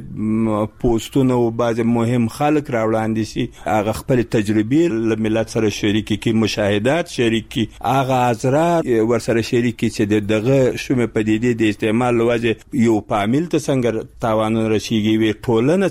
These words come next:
څنګه ویجاړیږي، یو تمدن څنګه له مابینه ځي. ډاکټر صاحبان د طب له نګاه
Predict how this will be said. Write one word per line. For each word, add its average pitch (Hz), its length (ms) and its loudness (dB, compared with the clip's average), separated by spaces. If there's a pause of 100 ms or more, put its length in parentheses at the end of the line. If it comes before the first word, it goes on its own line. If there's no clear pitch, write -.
څنګه 135 300 2
ویجاړیږي، 107 680 0
یو 110 60 0
تمدن 117 560 0
څنګه 143 440 -2
له - 20 0
مابینه 110 520 0
ځي. 110 180 0 (240)
ډاکټر 107 280 -2 (120)
صاحبان 135 440 0 (280)
د - 20 2 (200)
طب 196 240 0
له 170 100 2
نګاه 107 400 2